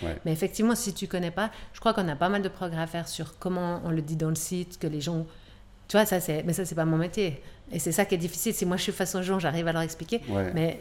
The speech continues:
Speaker 2: là, je pense qu'on a, on a, ouais, on doit, on a du, du
Speaker 1: Et, et, et, et
Speaker 2: challenge.
Speaker 1: quand tu analyses une de tes vidéos dans ton logiciel,
Speaker 2: <laughs>
Speaker 1: c'est quoi le résultat ?
Speaker 2: Je parle trop vite. <laughs> Euh, je parle
Speaker 1: Mais
Speaker 2: trop vite.
Speaker 1: Ok.
Speaker 2: Ça, c'est clair.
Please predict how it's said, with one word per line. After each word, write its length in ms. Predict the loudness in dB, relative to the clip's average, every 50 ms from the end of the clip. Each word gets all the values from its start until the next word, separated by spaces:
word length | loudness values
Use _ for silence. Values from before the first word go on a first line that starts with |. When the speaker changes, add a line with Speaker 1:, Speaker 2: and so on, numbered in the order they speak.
| -2 2
Speaker 2:
là, 120 | 2 2
je 80 | 4 2
pense 140 | 0 0 0
qu'on 160 | 2 2 2
a, 180 | 2 2 2 0 -2 -4
on 180 | -4 -2 -2
a, 220 | 0 0 0 0 2
ouais, 100 | 4 6 6 6
on 100 | 6 6
doit, 160 | 4 4 2
on 140 | 2 2 2
a 80 | 0 0
du, 200 | -2 -2 -4 -4
du 100 | -4 -4 -6 -8 -12 -14 -16 -16 -18 -4 2
Speaker 1:
Et, 60 | 6 6
et, 100 | 8 6
et, 200 | 6 6 4 4
et 80 | 4 6
Speaker 2:
challenge. 220 | 6 6 8 8
Speaker 1:
quand 80 | 6 6
tu 160 | 8 8 10
analyses 400 | 10 10 10 8 6 4 4 4 4
une 100 | 4 6
de 80 | 6 4
tes 280 | 4 4 6 6 6
vidéos 640 | 6 4 6 8 8 10 10 10 10 8 6 4 2 2
dans 140 | 4 4 4
ton 220 | 6 8 10 10 12
logiciel, 720 | 12 10 10 6 4 2 2 4 4 6 6 6 4 4 2 0 0
Speaker 2:
<laughs> 160 | 0 -2 2
Speaker 1:
c'est 140 | 4 4 6
quoi 100 | 8 8
le 60 | 8
résultat ? 440 | 8 6 4 4 4 4 4 2 2 -4 0 2 2 2 2 0 -2 -2 -4 -6 -8 2 8 8 8 10 10
Speaker 2:
Je 80 | 8 10
parle 160 | 10 10 10
trop 160 | 10 8 10
vite. 280 | 10 10 8 8 4 4 4 4 6 4 4 2
<laughs> 600 | 2 4 12 12 12 12 12 12 12 12 12 12
Euh, 240 | 12 12 12 10 8 6 4 2 0 4
je 80 | 10 12
parle 140 | 12 12 12
Speaker 1:
Mais 40 | 12
Speaker 2:
trop 120 | 10 10
vite. 320 | 10 10 10 8 8 6 2 0 0 2 4 4 4 4 4
Speaker 1:
Ok. 100 | 4 6
Speaker 2:
Ça, 160 | 6 4 4
c'est 100 | 2 0
clair. 260 | 0 0 0 0 0